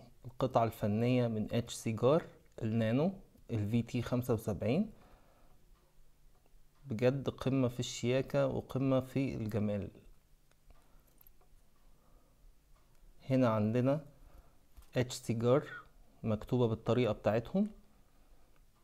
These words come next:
وهنا اللوجو بتاعها في تي خمسة وسبعين نانو، ودي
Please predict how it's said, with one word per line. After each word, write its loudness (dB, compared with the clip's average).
وهنا 2
اللوجو 0
بتاعها 2
في 2
تي 0
خمسة -4
وسبعين 0
نانو، 2
ودي 0